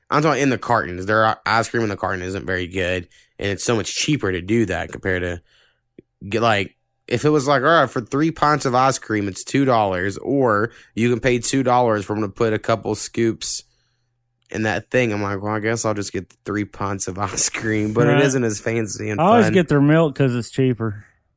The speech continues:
Speaker 1: Yeah. Well, lately, milk, um, at the grocery store has been really fucking cheap.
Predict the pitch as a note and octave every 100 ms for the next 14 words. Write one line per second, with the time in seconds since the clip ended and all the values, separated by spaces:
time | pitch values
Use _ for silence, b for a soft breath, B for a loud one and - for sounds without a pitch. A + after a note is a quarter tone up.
0 | _ - A2+ A2+ - _ _ _ _ -
1 | D3 C#3 C#3+ A3 F#3+ B2+ A2+ G#2 - -
2 | A#2+ D#3 C#3+ - - A2+ G#2+ G2+ - G#2
3 | - C3 C#3+ G#2 F#2+ F#2+ F#2 F#2 F#2 F2+
4 | F2+ F#2